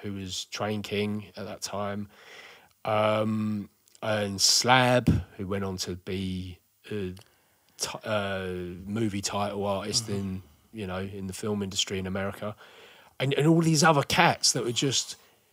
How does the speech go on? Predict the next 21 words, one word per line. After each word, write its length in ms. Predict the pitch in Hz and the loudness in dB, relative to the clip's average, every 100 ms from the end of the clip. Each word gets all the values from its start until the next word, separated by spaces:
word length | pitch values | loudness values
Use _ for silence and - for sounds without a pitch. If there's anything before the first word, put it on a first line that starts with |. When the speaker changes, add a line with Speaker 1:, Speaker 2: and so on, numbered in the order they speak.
| _ _ | _ _
Speaker 1:
fly 520 | - - - 147 127 | -12 -10 -6 -4 -2
as 120 | 113 | -2
fuck. 460 | - 147 127 - - - _ | -2 -2 -2 -4 -16 -20 _
And 320 | 123 120 117 | 0 0 0
Speaker 2:
Mm. 200 | 110 - - _ _ _ | 0 0 -4 _ _ _
Speaker 1:
sh-, 280 | - - - | -2 -2 -2
I 60 | 127 | -8
can't 400 | - - 143 127 | -8 0 2 2
underestimate 880 | 139 123 123 117 - 113 104 101 - _ - _ _ | -2 -2 0 0 -2 -2 -2 -2 -8 _ -20 _ _
meeting 440 | 113 127 131 135 127 | 0 0 0 -2 0
She 580 | - - 135 110 104 - _ | 2 4 4 4 0 -8 _
and 180 | 107 110 | -4 -2
Rec, 480 | 110 95 - - - _ _ _ _ _ _ _ _ _ _ _ - | 0 -2 -6 -16 -20 _ _ _ _ _ _ _ _ _ _ _ -18
that, 480 | 113 107 104 117 113 - | -12 -10 -4 -4 -4 -8
that 300 | 120 117 113 | -2 -2 -2
they, 800 | 104 113 131 127 120 113 110 - _ _ _ _ _ _ _ | -8 0 4 6 6 4 0 -8 _ _ _ _ _ _ _
their 680 | 123 110 123 131 123 120 113 - _ | -12 -6 0 2 4 2 0 -8 _
study 840 | - - - 147 120 98 98 104 - | 0 0 4 2 4 0 0 -2 -4
of 360 | 120 110 107 | -2 -2 -4
subway 800 | 98 - - - 135 110 110 98 | -6 -8 0 4 4 2 0 2
art, 360 | 90 87 85 | 2 0 -2